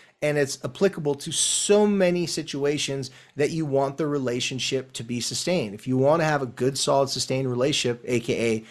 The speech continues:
err on the side of the relationship, then that means you want positive, healthy influence. You wanna use gentle persuasion.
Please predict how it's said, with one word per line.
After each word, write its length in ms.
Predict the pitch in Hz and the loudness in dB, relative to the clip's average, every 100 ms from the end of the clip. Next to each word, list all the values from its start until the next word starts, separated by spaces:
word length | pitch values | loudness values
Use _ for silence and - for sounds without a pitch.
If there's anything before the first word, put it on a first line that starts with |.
| - _ _ | -20 _ _
err 220 | 139 139 | 4 6
on 100 | 135 | 6
the 60 | 123 | 2
side 160 | - | 2
of 60 | 127 | 0
the 80 | 117 | 0
relationship, 500 | 123 185 180 135 127 - - | 2 2 2 0 -4 -12 -6
then 100 | 147 | 0
that 240 | 185 220 | 2 2
means 340 | 208 196 170 131 | 4 4 4 0
you 140 | 175 | 0
want 320 | 190 190 170 156 _ _ | 2 2 2 -4 _ _
positive, 580 | - 165 170 156 151 131 | -10 -2 -2 0 -2 -2
healthy 680 | - 143 147 139 143 123 - - _ | -2 0 0 0 0 0 -4 -20 _
influence. 640 | 139 123 - 107 - - | 2 2 0 -6 -6 -2
You 80 | 143 | 4
wanna 220 | 170 170 | 6 6
use 180 | 170 139 | 4 2
gentle 560 | 113 - 147 170 165 147 | 2 2 4 2 0 -2
persuasion. 840 | 147 127 - 135 131 123 113 | -2 -2 2 2 2 0 -4